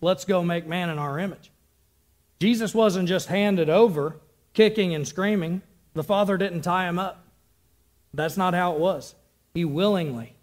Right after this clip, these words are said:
laid himself down. It's almost like Abraham and Isaac. You know,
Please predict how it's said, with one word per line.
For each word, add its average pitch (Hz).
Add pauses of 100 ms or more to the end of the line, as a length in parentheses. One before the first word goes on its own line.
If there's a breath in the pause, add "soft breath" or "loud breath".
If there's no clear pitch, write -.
(260)
laid 165
himself 156
down. 143
It's -
almost 180
like 160 (380)
Abraham 160 (580)
and 170
Isaac. 160 (1080)
You 139
know, 151